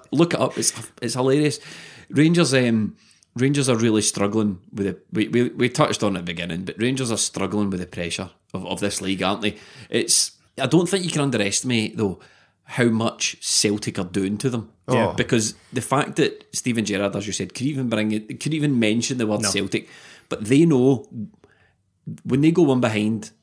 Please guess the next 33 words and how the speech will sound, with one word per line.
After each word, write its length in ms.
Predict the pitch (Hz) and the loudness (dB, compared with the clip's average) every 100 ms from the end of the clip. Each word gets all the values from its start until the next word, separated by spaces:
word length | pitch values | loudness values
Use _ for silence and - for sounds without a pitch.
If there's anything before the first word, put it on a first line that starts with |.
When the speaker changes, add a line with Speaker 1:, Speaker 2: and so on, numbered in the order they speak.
| - | -10
Speaker 1:
or 100 | 95 | -4
when 140 | 104 | 0
they, 180 | 127 117 - | 0 -2 -6
they 180 | 113 107 | -4 -2
lose 320 | 101 98 98 | -2 -6 -6
a 80 | 98 | -6
game 220 | 101 101 | -4 -4
or 40 | |
when 140 | 98 98 | -4 -6
it's 160 | 82 | -2
no 120 | 131 | 0
happening 380 | 117 98 - 117 | 0 -2 -4 -4
for 140 | - 120 | -4 -4
them, 180 | 110 - _ _ _ - | -4 -6 _ _ _ -12
at 100 | 92 | -10
the 80 | 98 | -2
back 320 | 113 120 - | 0 0 0
of 80 | 127 | 0
their 140 | 120 | 0
head 240 | 107 104 | 2 0
they 100 | 104 101 | 2 0
must 260 | 95 - | -2 -4
know, 260 | 95 92 90 _ _ _ _ - | -4 -6 -8 _ _ _ _ -14
"God, 240 | 90 85 | -14 -10
man, 140 | 90 92 | -10 -8
Celtic 360 | - 90 98 | -8 -10 -12
are 40 | 92 | -14
going 180 | 92 | -12
to 60 | 87 | -10
win 140 | 85 | -10
four 200 | 87 92 | -10 -12
nil 180 | 90 85 | -8 -8
today." 300 | 95 92 107 | -6 -8 -10